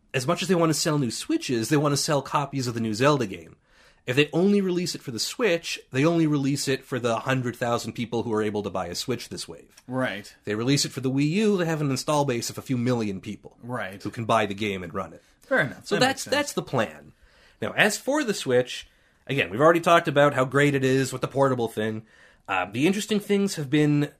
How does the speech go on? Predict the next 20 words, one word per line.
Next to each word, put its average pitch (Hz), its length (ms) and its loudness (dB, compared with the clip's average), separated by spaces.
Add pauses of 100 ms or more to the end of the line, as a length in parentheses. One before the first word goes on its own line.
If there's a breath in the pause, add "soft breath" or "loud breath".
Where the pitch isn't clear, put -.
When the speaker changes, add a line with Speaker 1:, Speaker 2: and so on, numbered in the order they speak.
(140)
Speaker 1:
the 135 160 -6
things 190 300 0
that 175 80 -4
have 135 140 0
sorta 196 880 0
gone 151 440 2
wrong 117 400 4
with 98 160 -8
it. 95 220 -4 (580 soft breath)
Not 381 140 6
even 208 160 4
gone 131 300 2
wrong, 92 360 0
but 98 80 -6
just 123 140 -6
the 143 80 0
little 202 180 0
things 160 300 -2
that 139 140 -4
maybe 123 440 0